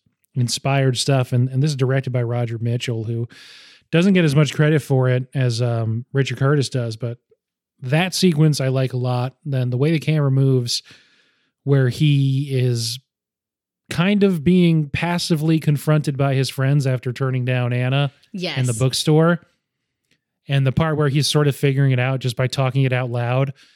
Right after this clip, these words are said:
Speaker 1: and his friends aren't really jumping in, but the camera moves behind them. And so you have the constant sense of everyone just, like, looking at him as he's, like, talking at, out loud, like, "Wow, I really, really made the <laughs> wrong choice here."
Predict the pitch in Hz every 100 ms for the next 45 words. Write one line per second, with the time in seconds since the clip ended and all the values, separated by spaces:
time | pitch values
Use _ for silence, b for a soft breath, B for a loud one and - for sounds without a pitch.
0 | b b b _ 127 131 - 151 147 147
1 | 151 147 143 120 135 135 131 131 139 160
2 | 139 120 - 143 139 127 139 127 120 117
3 | 131 135 147 156 175 170 _ _ _ _
4 | 131 135 135 127 117 117 131 120 - 139
5 | 135 131 - 135 135 131 123 131 131 123
6 | 123 127 117 117 120 131 131 135 170 165
7 | 180 175 B B _ 131 - 139 151 131
8 | 156 135 131 139 143 160 143 139 135 135
9 | 131 131 131 139 127 127 160 156 156 208
10 | 175 143 B B B B 123 117 - 175
11 | 196 180 170 160 147 156 123 127 123 -
12 | - 143